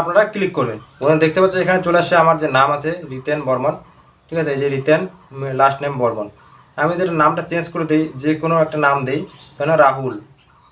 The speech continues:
রাহুল, আর যে কোনো একটা টাইটেল দিলাম, দাস, তারপরে রাহুল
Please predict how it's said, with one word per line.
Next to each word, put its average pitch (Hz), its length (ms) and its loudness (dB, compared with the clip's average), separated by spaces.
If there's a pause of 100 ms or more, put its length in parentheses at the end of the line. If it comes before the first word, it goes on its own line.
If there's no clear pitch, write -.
(1500)
রাহুল, 151 320 2 (1700)
আর 190 80 -4 (100)
যে 160 100 2
কোনো 175 140 2
একটা 160 140 -4
টাইটেল 151 320 4
দিলাম, 143 220 0 (360)
দাস, 131 240 6 (2000)
তারপরে 127 440 0 (2000)
রাহুল 139 260 2